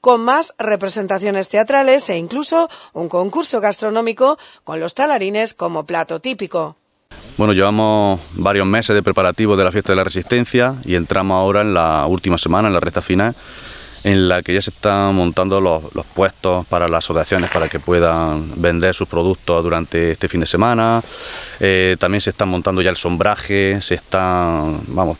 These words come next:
Speaker 2: prácticamente decorando el pueblo para prepararlo, que se quede bastante bonito de cara a este fin de semana de la fiesta de la Resistencia.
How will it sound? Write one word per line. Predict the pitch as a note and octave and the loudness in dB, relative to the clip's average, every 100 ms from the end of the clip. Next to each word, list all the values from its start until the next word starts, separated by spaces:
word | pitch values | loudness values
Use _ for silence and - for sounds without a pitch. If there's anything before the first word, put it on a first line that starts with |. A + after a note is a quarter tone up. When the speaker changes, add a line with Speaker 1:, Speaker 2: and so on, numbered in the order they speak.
| - | -6
Speaker 2:
prácticamente | - G2 G2 G2 G2 - G#2+ G#2 F#2 F2 | -4 0 0 0 -2 0 2 4 2 2
decorando | E2+ - F2+ G2+ A2 | 0 0 0 2 2
el | G#2+ | 2
pueblo | - A2 A#2 B2+ - - - - - - - | 4 4 4 2 -2 -12 -16 -16 -18 -8 -2
para | G2 F#2+ F#2 | 2 2 2
prepararlo, | F#2 F#2 F2+ G2 A2 | 0 0 0 2 0
que | G#2 | 0
se | F2+ | 0
quede | F#2 F#2+ F#2 F2 | 2 2 4 2
bastante | F2 G2 F#2 - F2+ F2 | 2 0 -2 2 4 4
bonito | E2+ F#2 F#2 G#2+ G#2+ | 4 2 2 4 4
de | F#2+ | 2
cara | - F2 F#2 F2 D#2 | 2 2 4 2 0
a | D#2 | -2
este | - F2 | -4 -2
fin | F#2 | -2
de | |
semana | - E2 F2 F#2+ G2+ | 0 0 2 2 0
de | F2 D#2+ | 0 -2
la | D2 | -2
fiesta | F2 E2+ | 0 2
de | D#2 | 0
la | |
Resistencia. | - D2+ - E2 - | 0 -2 -2 -2 -4